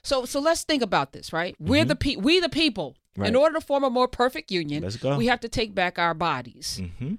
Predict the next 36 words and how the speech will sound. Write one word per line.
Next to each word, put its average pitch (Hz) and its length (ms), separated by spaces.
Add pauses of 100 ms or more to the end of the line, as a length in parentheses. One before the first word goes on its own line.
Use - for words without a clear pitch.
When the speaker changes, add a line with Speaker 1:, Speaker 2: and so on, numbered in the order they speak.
Speaker 1:
our 156 220
eyeballs, 160 920
and 156 180
our 147 140
information. 135 560
We 214 240
the 240 100
people 180 340
have 165 160
to - 60
control 165 680 (240)
ourselves, 156 840
right? 190 260 (260)
So - 120
that 262 160
means 247 360
that 208 200
everybody 240 540
right 156 240
now 139 400 (140)
is 170 560 (320)
pimping 233 400
off 160 180
of 151 140
people. - 440 (300)
Speaker 2:
Right. 107 180
Speaker 1:
Now, 247 200
if 214 80
they're 226 100
gonna 262 160
pimp 403 380
off 190 180
of 170 60
you, 175 200
n-, 220 200
again, 240 460